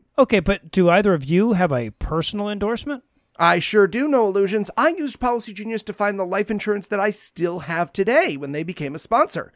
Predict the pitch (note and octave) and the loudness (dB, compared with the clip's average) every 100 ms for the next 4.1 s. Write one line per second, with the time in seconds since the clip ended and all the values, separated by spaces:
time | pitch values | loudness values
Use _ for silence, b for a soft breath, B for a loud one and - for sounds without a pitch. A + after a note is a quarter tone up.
0 | B B B A#3 C4 A#3+ F3+ C#3 D#3+ G#3 | B B B 2 2 2 -4 -6 -4 -2
1 | C4+ - A#3 A#3 G#3 E3 E3+ - E3+ D3+ | -4 -2 0 0 -2 -4 -4 -4 -8 -8
2 | D3 _ A#3 A3+ B3 - A3+ G3+ F#3 D#3+ | -8 _ -4 -2 -6 -6 -4 -4 -4 -2
3 | C3+ G#2+ C#3 E3 E3 D#3 D3 E4 A#3 D3+ | -4 -4 -4 -2 0 0 4 4 4 0